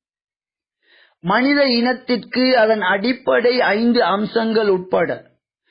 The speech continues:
உலகிலேயே ஒட்டுமொத்த நலவை தருவதற்கு ஒரு ஆட்சியாளர் எப்படி ஆட்சி செய்ய வேண்டும்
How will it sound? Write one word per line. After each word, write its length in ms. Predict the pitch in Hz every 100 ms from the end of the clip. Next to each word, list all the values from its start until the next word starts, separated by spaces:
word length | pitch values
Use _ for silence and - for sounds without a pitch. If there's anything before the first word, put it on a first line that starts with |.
| _ _
உலகிலேயே 920 | - 202 277 262 285 277 269 254 262 262
ஒட்டுமொத்த 840 | 208 202 - 262 254 240 - 254
நலவை 540 | 202 202 233 233 220
தருவதற்கு 800 | 175 196 214 226 214 180 - 262
ஒரு 140 | 214
ஆட்சியாளர் 800 | 180 185 - - 247 233 220 208
எப்படி 540 | 185 190 196 240 254 254
ஆட்சி 360 | 175 214 247
செய்ய 360 | 233 226 220 214
வேண்டும் 560 | 196 196 185 180 147